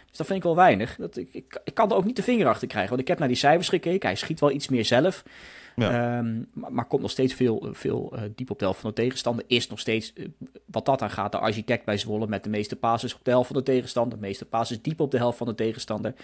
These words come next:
Speaker 1: Alleen dus de laatste weken niet zo vaak meer die bal die ook niet zo vaak opvalt. En die soms je ook niet eens ziet in de samenvatting. Als je, als je een samenvatting zit te kijken, is die er ook wel eens afgeknipt. Eh, maar ja, voor de winterstop was hij daar dus een stuk belangrijker in dan, eh, dan na de winterstop. Ik ga er toch eens op letten.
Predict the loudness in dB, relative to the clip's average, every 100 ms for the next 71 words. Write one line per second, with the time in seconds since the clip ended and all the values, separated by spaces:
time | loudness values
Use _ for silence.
0 | -18 -18 -20 -6 2 4 4 4 6 6
1 | 4 2 4 4 2 4 4 8 8 8
2 | 4 2 2 2 6 10 10 8 4 0
3 | 0 -4 -20 -20 -20 _ _ 2 4 2
4 | 6 6 6 2 6 6 6 -2 _ _
5 | _ _ _ -2 0 2 0 0 4 4
6 | 4 0 0 0 0 0 2 2 2 0
7 | 0 -2 -2 -2 0 0 -2 -6 0 2
8 | 2 0 -4 -4 -2 -2 -2 -4 -6 -2
9 | -2 -2 0 -2 -2 -2 -2 -4 -20 -20
10 | -20 -20 _ 2 2 -2 0 2 2 4
11 | 4 8 8 8 4 2 0 2 2 4
12 | 6 6 4 2 0 2 4 4 4 2
13 | 2 -2 0 0 2 0 -2 -4 -2 0
14 | 2 0 -2 -4 -6 -8 -4 4 8 8
15 | 6 8 8 8 0